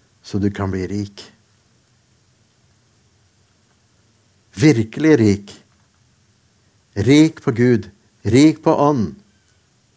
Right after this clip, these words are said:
Men det kostet Gud, altså sin egen sønn, for å sørge for denne, dette gullet, da han ga sin egen sønn på korset, til soning for våre synder.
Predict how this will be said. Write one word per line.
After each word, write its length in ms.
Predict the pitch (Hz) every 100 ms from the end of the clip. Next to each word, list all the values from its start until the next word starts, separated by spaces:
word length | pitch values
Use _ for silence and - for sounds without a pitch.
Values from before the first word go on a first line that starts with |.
| _ _ _ _ _ _ _ _ _ _ 101
Men 140 | 101
det 80 | 123 -
kostet 560 | 147 - - - 127
Gud, 320 | 117 113 117 104 -
altså 400 | 135 117 107 123
sin 220 | 113 127 123 147
egen 380 | 113 92 110 104
sønn, 380 | - 113 101 92 - _ _ _ _ _ _ _
for 220 | 123 117
å 120 | 120 117 113 _ _
sørge 640 | - - 143 113 92 101
for 220 | 107 117 110 - _
denne, 540 | 120 107 127 104 107 113
dette 240 | 110 107 110 104
gullet, 460 | 101 104 104 127 120 _ _ _ _ _ _ _ _
da 120 | 107 104
han 160 | 113
ga 140 | 107 101 110
sin 300 | - 110 110 110 _ _ -
egen 340 | 110 98 104
sønn 380 | 101 - 95 98 98
på 80 | 107
korset, 400 | 101 95 - 90 - _ _ _ _ _ _ _ _ _ _ _ _
til 140 | - 101
soning 420 | - 104 76 92
for 160 | 117 95
våre 240 | 95 82
synder. 400 | - 95 95 104